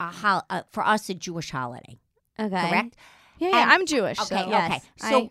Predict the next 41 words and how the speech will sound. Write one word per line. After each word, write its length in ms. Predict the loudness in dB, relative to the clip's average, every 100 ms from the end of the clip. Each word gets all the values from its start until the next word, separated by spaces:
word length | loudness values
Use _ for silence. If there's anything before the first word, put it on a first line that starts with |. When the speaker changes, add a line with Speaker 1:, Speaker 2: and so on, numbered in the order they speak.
| -8
Speaker 1:
it 120 | -8
was 140 | -8 -8
the 100 | -6
New 180 | -4
Year. 220 | -6 -8 -16
So 260 | -10 -8 -6
her 120 | -8
s-, 180 | -8 -12 -8
we're 200 | -2 -2
not 180 | -2 -4 -6
religious 500 | -6 -4 -6 -10 -14
at 80 | -8
Speaker 3:
Mm-hmm. 80 | -6
Speaker 1:
all. 160 | -6 -12 _ _ -6
But 160 | -6 -8
when 200 | -8 -4
I'm, 340 | -4 -4 -8 -8
and 160 | -10 -10
so 240 | -8 -8 -8
her 140 | -14 -14
sister 460 | -12 -12 -12 -14
said, 300 | -14 -14 -12
"Listen, 280 | -12 -12 -12
would 200 | -12 -12
you 60 | -12
make 280 | -10 -10 -14 _ -16 -6
dinner?" 400 | -4 -4 -6 -12 _ _ _
And 140 | -8 -8
I 80 |
said, 240 | -10 -12 -8
"Yes." 240 | -8 -8
And 80 | -14
it's 140 | -12
a 40 | -8
nice 240 | -8 -8
time 200 | -12 -16
to 100 | -16
get 180 | -12 -10
everyone 280 | -10 -10 -16
together. 400 | -14 -8 -8 -6
Speaker 3:
Right. 260 | -6 -6